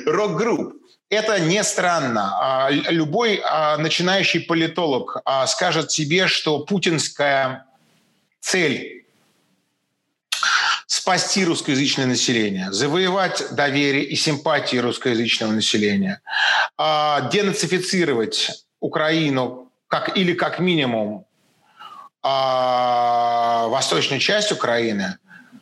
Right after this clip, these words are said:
эт-, эти цели провалились из-за тех, а, из-за тех, а, способов, которые были выбраны, а именно полномасштабное военное, а, вторжение, причём вто-, военное вторжение, которое имеет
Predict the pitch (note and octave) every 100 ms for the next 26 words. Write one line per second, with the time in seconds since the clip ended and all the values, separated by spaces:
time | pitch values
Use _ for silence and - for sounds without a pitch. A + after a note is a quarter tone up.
0 | _ _ _ _ _ F#3 F#3+ - F3+ F#3
1 | F3 G#3 G#3 F3 - E3+ D#3 D#3+ G#3 G#3+
2 | C3 - D#3+ C#3 C#3+ C3+ - D#3 - -
3 | - _ _ _ _ _ _ - B2+ B2+
4 | B2+ C#3+ A#2+ D3 C#3 D#3+ C#3+ - - -
5 | - B2 A#2+ A#2+ A#2+ - - G3+ G3+ C3+
6 | G#2 G2+ - A#2 D#3 C#3+ A2 A#2 A2 B2
7 | A2+ G2 G2 - C#3 F#3+ F3 D3+ D3+ D3
8 | - - - - - D#3 C#3+ C#3 C3+ -
9 | F3+ F3+ E3 D#3+ D3 C#3+ B2 C3 C3+ D3+
10 | D3+ D3 D3 D3 - - C3+ A#2+ - C3
11 | A#2 B2+ B2 A2 A#2 A#2+ A2+ B2 B2+ A#2+
12 | B2+ G3 F#3+ - C#3+ B2+ C3+ C3 - C#3
13 | C#3 C#3 C3+